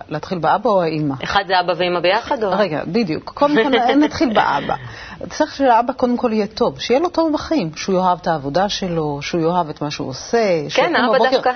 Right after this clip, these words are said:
Speaker 2: אני
Speaker 1: כן,
Speaker 2: תמיד
Speaker 1: למה
Speaker 2: מתחילה
Speaker 1: לא?
Speaker 2: מהאמא במשפחה, שיום
Speaker 1: לא,
Speaker 2: הוד
Speaker 1: דווקא
Speaker 2: השדרה.
Speaker 1: בגלל שאני אישה, אז אני אתן כבוד לאבא.
Speaker 2: <laughs>
Speaker 1: אז, אה, קודם כל שיהיה לו טוב. הדבר השני, שיהיה לאמא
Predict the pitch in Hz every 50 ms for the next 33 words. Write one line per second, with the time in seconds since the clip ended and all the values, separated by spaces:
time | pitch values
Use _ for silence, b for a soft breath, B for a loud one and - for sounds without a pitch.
0 | - - - 185 196 - 453 - 480 466 403 415 415 381 220 220 220 214 214 220
1 | 226 214 202 175 175 175 170 170 - 165 - - 165 - - - 175 175 392 427
2 | 403 294 370 370 359 320 - 294 254 277 285 - 302 269 254 233 226 - - -
3 | 233 202 190 180 185 170 175 180 - 196 175 170 - 196 214 165 165 180 220 156
4 | - - 147 139 - - - 185 247 247 294 294 277 269 277 254 - - - -
5 | 294 285 285 - 269 - - 220 190 180 165 151 151 - - 156 135 139 - -
6 | B B B B B B B 190 226 240 285 277 285 - 294 285 285 - - 320
7 | 320 320 - 302 330 339